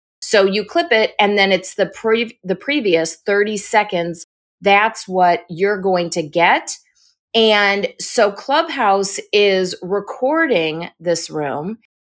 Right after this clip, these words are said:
and Clubhouse is allowing you to take clips if you want and repurpose them. And I'm allowing you to do that too because I have clips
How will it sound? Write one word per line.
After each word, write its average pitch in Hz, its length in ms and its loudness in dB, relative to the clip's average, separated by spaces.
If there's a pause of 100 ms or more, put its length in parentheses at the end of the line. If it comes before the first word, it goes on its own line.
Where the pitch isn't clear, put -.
(120)
and 269 560 2 (120)
Clubhouse 240 640 2 (120)
is 208 340 4
allowing 208 720 2
you 208 520 -2 (160)
to 208 180 2
take 214 380 -4
clips - 640 -2 (100)
if 208 260 2
you 196 240 -2
want 185 580 -4 (440)
and 185 580 2 (160)
repurpose 339 540 2
them. 135 220 -4 (640)
And 196 160 2
I'm 262 240 2
allowing 180 400 2
you 170 140 -2
to 170 120 -10
do 170 200 -2
that 165 260 2
too 277 260 2
because 185 720 0
I 170 140 2
have 175 260 -2
clips - 480 -6